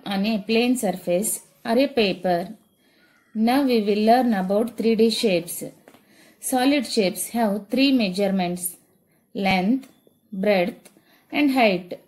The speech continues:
So a solid shape is also known as three-dimensional or three D shape. In this class, we will learn about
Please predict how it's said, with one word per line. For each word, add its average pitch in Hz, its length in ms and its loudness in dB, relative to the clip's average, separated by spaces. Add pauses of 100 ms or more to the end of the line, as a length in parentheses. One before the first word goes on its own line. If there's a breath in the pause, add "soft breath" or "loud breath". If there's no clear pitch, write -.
(580 soft breath)
So - 220 0
a 226 180 4
solid 226 480 0
shape 190 300 -4
is 202 220 -4
also 190 340 0
known 185 300 -2
as 175 340 -6 (380 soft breath)
three-dimensional 220 920 0 (300)
or 269 60 0 (120)
three 254 200 -2
D 233 120 4
shape. 196 400 -4 (1000 soft breath)
In 285 180 4
this 247 220 4 (100)
class, 226 400 2
we 226 180 2
will 220 200 6
learn 247 180 2
about 180 500 0